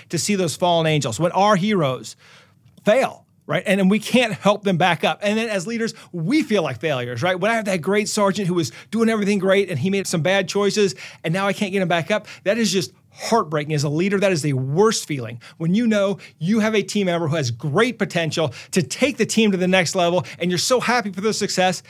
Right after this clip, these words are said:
and they start failing and failing, and you're seeing the train wreck happen, and you can't stop it. And it is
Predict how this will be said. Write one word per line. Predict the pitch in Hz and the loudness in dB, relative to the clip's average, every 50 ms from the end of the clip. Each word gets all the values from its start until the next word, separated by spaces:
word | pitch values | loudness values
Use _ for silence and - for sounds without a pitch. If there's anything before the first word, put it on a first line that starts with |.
| - - | -18 -10
and | - 196 196 | -4 -2 0
they | 185 | 0
start | - - 233 214 - | 0 0 0 0 0
failing | - 196 180 175 156 131 131 - _ - - | 0 0 0 0 0 -2 -6 -8 _ -14 -8
and | - 185 - | -4 -4 0
failing, | - 196 196 180 139 127 107 - - - | 2 2 2 2 2 -2 -4 -6 -6 -2
and | 196 208 | 2 2
you're | 220 214 | 2 2
seeing | - - - 269 285 269 262 254 | 2 0 0 0 2 2 2 2
the | 208 208 | 0 0
train | - - - 220 226 220 | -2 0 2 2 4 4
wreck | 208 196 180 143 | 4 2 2 2
happen, | 160 202 208 208 - - 143 135 - - - - | 2 2 2 2 0 -2 -6 -8 -10 -12 -12 -8
and | 196 185 175 | -4 -4 -2
you | 165 | -2
can't | 156 - 190 185 165 135 | -2 -2 0 -2 -2 -2
stop | - - 175 151 131 110 - | -4 -4 -2 -2 -4 -6 -10
it. | - _ _ - - _ _ _ - | -16 _ _ -20 -20 _ _ _ -2
And | 185 202 | -2 0
it | 214 202 | 0 0
is | 202 - - | 0 -2 -2